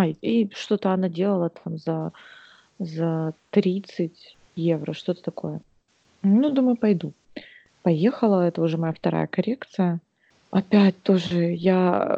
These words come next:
вышла оттуда, рыдая, потому что форма не пойми какая получилась на некоторых пальцах. А, на второй день у меня на некоторых пальцах гель-лак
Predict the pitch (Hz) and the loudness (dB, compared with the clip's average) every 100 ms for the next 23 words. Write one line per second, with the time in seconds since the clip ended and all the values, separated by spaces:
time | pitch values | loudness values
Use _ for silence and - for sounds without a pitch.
0 | 180 180 180 - 175 170 180 170 165 165 | 0 -2 -6 -2 -4 -2 -2 0 0 0
1 | 165 170 170 170 160 196 262 269 240 - | -2 -2 0 0 2 2 2 2 0 -4
2 | - 175 180 175 - 180 180 - - 196 | -8 -4 -4 -4 -6 -4 -4 -4 2 2
3 | 185 180 175 170 175 175 165 175 - 208 | 4 2 2 0 0 0 -2 -4 -2 0
4 | 262 262 226 220 214 214 208 196 202 190 | 0 0 2 2 0 0 0 0 2 2
5 | 196 185 196 185 - 185 180 175 185 185 | 0 -2 -2 -2 -2 0 0 -2 -4 -6
6 | - - - - - 185 175 175 170 175 | -8 -20 -20 -20 -6 0 2 2 0 0
7 | 180 180 175 - 196 185 165 180 175 170 | 0 0 0 0 0 2 2 2 4 2
8 | 175 175 170 175 175 185 151 - 170 160 | 2 0 0 0 0 -2 -4 -2 -4 -2
9 | 170 156 170 165 160 160 | -6 -2 -2 -2 -2 -4